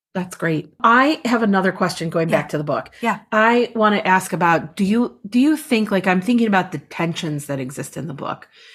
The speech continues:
Speaker 1: Do you think that there's a tension in this book between those who converted and those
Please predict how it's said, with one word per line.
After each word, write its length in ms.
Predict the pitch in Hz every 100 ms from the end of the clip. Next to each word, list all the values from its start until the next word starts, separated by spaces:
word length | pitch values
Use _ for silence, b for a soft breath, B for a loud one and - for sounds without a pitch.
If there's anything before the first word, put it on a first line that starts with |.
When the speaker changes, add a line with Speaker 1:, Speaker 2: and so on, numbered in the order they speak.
| B B -
Speaker 1:
Do 80 | 220
you 240 | 277 330
think 480 | 320 - 240 220 214
that 360 | 208 190 190 165
there's 420 | 190 180 180 175
a 80 | 185
tension 920 | 180 - - 196 196 196 202 196 196 190
in 180 | 190
this 200 | 180 175
book 480 | 180 175 170 170 - -
between 760 | 170 190 - 190 190 180 170 147
those 340 | 175 180 175
who 80 | 180
converted 880 | - 165 151 180 180 180 175 170 -
and 300 | 175 165 156
those 500 | 160 160 156 156 -